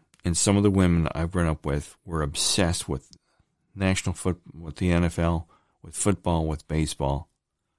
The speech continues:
and with basketball. There's a select cr-, crowd here that likes nascar, and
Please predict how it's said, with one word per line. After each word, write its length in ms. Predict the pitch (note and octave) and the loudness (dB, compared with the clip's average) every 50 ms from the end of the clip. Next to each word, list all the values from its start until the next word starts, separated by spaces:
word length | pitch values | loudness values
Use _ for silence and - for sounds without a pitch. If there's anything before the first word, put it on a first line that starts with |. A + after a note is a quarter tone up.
| _ _ _ _ _ _ _ _ _ _ _ _ _ _ _ _ - | _ _ _ _ _ _ _ _ _ _ _ _ _ _ _ _ -2
and 100 | F#2 F2+ | 0 0
with 140 | E2 - | 0 0
basketball. 720 | - D2+ D2 C#2 C2+ - - - C2+ - A1 B1 D#2+ - _ _ _ _ _ _ _ _ _ _ _ _ _ _ _ _ _ _ _ _ _ _ _ _ _ _ - | 0 0 0 0 0 -2 -6 -8 -8 -8 -8 -10 -10 -12 _ _ _ _ _ _ _ _ _ _ _ _ _ _ _ _ _ _ _ _ _ _ _ _ _ _ -4
There's 160 | F#2+ F#2+ F#2 | 0 0 2
a 80 | F#2 E2+ | 2 2
select 360 | - - F#2+ F2+ F2+ D#2 - | 2 2 2 2 2 0 -2
cr-, 240 | - - - - - _ - | -6 -12 -12 -12 -14 _ -14
crowd 360 | - - G2 E2 D#2+ E2 D#2+ | -4 0 2 2 4 2 0
here 160 | - - E2+ | 0 -2 -4
that 160 | D#2 - A#1+ C2+ | -2 -4 -4 -2
likes 380 | D#2+ D#2+ E2 D#2 - - - | -2 -2 -2 -2 -4 -4 -6
nascar, 600 | - G#2 F#2 D#2+ D#2+ D#2+ D#2+ - - - E2+ D#2 | -8 -8 -4 -2 0 0 0 -2 -2 -2 0 0
and 240 | D#2 D#2 D2+ D2+ | 2 2 0 -2